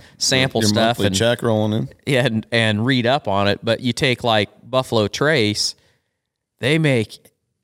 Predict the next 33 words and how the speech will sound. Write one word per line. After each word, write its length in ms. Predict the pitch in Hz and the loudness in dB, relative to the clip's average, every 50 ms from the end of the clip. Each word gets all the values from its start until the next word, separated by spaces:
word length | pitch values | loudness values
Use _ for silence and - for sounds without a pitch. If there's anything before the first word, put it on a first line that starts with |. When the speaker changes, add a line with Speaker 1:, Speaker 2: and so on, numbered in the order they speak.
| _ _ - | _ _ -6
Speaker 1:
they 160 | 123 165 190 | -2 0 0
make, 420 | 180 170 156 143 135 - - - _ _ _ | 2 2 2 0 0 -2 -10 -20 _ _ _
like, 240 | - 127 127 120 - | -2 -2 -2 -2 -2
how 200 | - - 220 214 | -4 -2 0 0
many 200 | 226 226 214 202 | 2 2 2 0
bourbons 460 | 170 156 180 196 202 202 196 180 165 | 0 0 0 0 2 2 0 0 0
they 140 | - 147 135 | 0 0 0
make? 480 | 123 131 170 240 240 - - - _ _ | 2 2 0 0 -2 -4 -6 -12 _ _
They 120 | 127 135 135 | -2 0 0
Speaker 2:
Quite 60 | 135 | 2
a 40 | 147 | 0
Speaker 1:
make, 180 | 175 196 165 202 | 0 0 0 -2
'cause 240 | - - 165 143 | -2 0 0 0
Speaker 2:
few. 40 | - | 2
Speaker 1:
they 140 | 160 151 147 | 2 2 2
make, 440 | 143 147 151 143 127 - - - _ _ - _ _ _ _ - | 2 2 2 2 2 0 -4 -16 _ _ -20 _ _ _ _ -2
they 100 | 120 131 | 0 2
make 240 | 139 147 139 123 | 2 2 0 0
Weller, 600 | - 120 131 147 156 147 123 113 110 131 156 156 - _ _ _ _ - | -2 -2 0 2 2 4 4 4 4 2 0 -2 -6 _ _ _ _ -12
they 220 | 110 90 117 120 | -2 0 2 2
Speaker 2:
Mm-hmm. 80 | 120 127 | 2 4
Speaker 1:
make 440 | 135 131 123 117 - - - - _ _ _ _ _ _ _ _ _ _ _ _ _ _ _ _ _ _ _ _ | 4 2 2 2 -2 -6 -20 -20 _ _ _ _ _ _ _ _ _ _ _ _ _ _ _ _ _ _ _ _
Pappy 320 | - 151 143 147 - 143 120 | -2 0 0 0 0 0 0
Van 280 | 123 131 127 123 117 | 2 2 2 2 2
Winkle, 500 | 127 175 208 190 - 98 95 95 123 160 - | 2 2 0 0 -2 -4 -4 -4 -4 -4 -8
Speaker 2:
Mm-hmm. 160 | 87 85 92 92 113 - _ _ _ _ _ _ _ _ _ _ _ _ _ _ _ | -10 -10 -10 -10 -12 -16 _ _ _ _ _ _ _ _ _ _ _ _ _ _ _
Speaker 1:
then 180 | 113 135 139 151 | -2 0 0 2
they 140 | 143 131 | 2 2
make 320 | 127 135 131 127 120 - - | 2 2 2 2 0 -2 -4
all 320 | - 127 147 156 143 123 | -2 0 0 2 2 0
of 80 | 117 113 | 0 2
their 240 | 135 175 220 240 - | 0 2 2 0 -2
stuff. 580 | - - - 95 95 92 101 127 - - - | -4 -8 -8 -8 -6 -4 -6 -6 -8 -14 -20